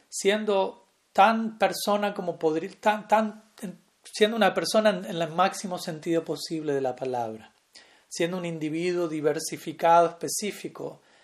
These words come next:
tanto como lo puede ser, como alguien podría serlo, incluis-, incluyendo Dios, ¿no? Entonces, Dios al-,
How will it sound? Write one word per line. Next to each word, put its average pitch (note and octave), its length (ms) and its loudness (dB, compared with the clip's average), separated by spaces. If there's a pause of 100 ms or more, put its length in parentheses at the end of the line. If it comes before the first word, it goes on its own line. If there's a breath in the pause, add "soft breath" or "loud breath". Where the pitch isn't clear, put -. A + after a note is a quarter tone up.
(200 soft breath)
tanto G3 360 0
como D#3+ 180 -2
lo C#3 140 -2
puede C#3+ 300 2
ser, C3+ 320 -6
como D3 220 -6
alguien D3 260 -2
podría C3+ 300 0
serlo, C3+ 300 -2
incluis-, C#3+ 520 -8
incluyendo C#3+ 560 -10
Dios, B2 460 -8
¿no? C#3 100 -16
Entonces, D3 320 -12 (420 soft breath)
Dios D3+ 340 4
al-, - 220 -6